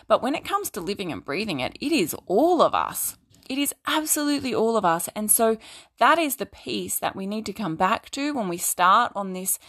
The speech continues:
staff wellbeing journey and trying to elevate staff wellbeing and culture. Because if we don't have that solid foundation of everyone knowing that we're responsible and we all need to actively participate,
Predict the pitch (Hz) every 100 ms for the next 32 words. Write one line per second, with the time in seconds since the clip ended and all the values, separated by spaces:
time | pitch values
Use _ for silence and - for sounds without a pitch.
0 | - - - 214 208 196 180 175 175 165
1 | 165 170 202 294 240 185 190 185 185 190
2 | 175 - - - 185 185 185 - - 170
3 | 185 175 175 165 170 196 - 180 156 151
4 | 180 190 226 277 277 294 294 - 202 196
5 | 185 190 180 170 175 185 180 170 160 -
6 | 180 170 - - - - _ - 262 262
7 | 262 240 220 202 196 180 175 - 175 170
8 | - 170 - 180 175 170 175 - _ 220
9 | 247 320 330 - - 285 285 294 285 285
10 | - 285 285 294 302 339 -